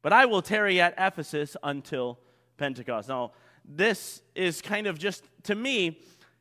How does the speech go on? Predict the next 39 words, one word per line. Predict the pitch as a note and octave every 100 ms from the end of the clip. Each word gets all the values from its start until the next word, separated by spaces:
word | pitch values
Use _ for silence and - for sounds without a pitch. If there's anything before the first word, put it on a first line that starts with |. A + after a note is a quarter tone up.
| -
just | B3+ -
an | F#3+ -
interesting | G#3+ G#3+ G3+ E3 F3+ C#3+
passage | C#3+ B2+ B2 G2+
of | F#2+
Scripture. | G#2 - - _ _ _ _ _ _ _ -
Uh, | A2+ A#2+ C3 B2+ -
it, | G3+ -
it | G3 F#3 _
kind | - C4 C#4
of | A3
just | G#3 G3+
shows | - G#3+ G3+ D3+
the | E3
personal | - - A3 A3 - F#3+ E3 C#3+
side | - D#3+ C#3 B2+ B2+ B2+ _ _ _ -
of | F#3
Paul. | - G#3 A#2+ - _ _ _ _ _
Paul | G#3 A3 F#3
writing | E3+ G#3+ B3
to | G3+ G3+
the | -
Corinthian | G3+ G#3+ G3+ F#3
church, | A3 G#3 -
just | G#3 G3+
kind | A3+ A3
of | G#3+ -
explaining. | G3 - - A3 G3+ C#3 - - -
He | G3+
has | F3+
spent | - G#3 F3
a |
great | D3+ D#3 G#3 F#3
deal | G#3
of | F#3+
time | F3 G3 F3
talking | F3+ E3
about | D#3 C3+
doctrine | D3+ C#3 C#3 - G#2+